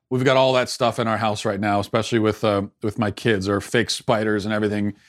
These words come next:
everywhere. Uh, which I saw someone on Twitter, uh, point out the, the irony that, you know, you, you, you, you clear out the f-, real s-,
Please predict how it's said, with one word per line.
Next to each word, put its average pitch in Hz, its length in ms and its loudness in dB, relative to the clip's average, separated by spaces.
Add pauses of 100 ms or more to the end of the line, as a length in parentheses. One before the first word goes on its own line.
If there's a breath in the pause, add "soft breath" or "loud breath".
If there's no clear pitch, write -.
(360 soft breath)
everywhere. 110 680 2 (360 soft breath)
Uh, 113 160 4
which 143 180 4
I 143 60 4
saw 175 220 2
someone 156 260 2
on 120 80 -2
Twitter, 131 440 0
uh, 113 120 -8 (140)
point 131 280 0
out 120 260 2
the, 110 140 2
the 104 240 -2
irony 120 480 0
that, 101 240 -4 (140)
you 113 100 0
know, 101 60 0
you, 104 280 0
you, 110 140 0 (240)
you, 104 420 -4
you 113 120 0
clear 147 420 2
out 123 340 0 (440)
the 113 240 0 (200)
f-, - 160 -14
real 139 360 4
s-, 143 180 -2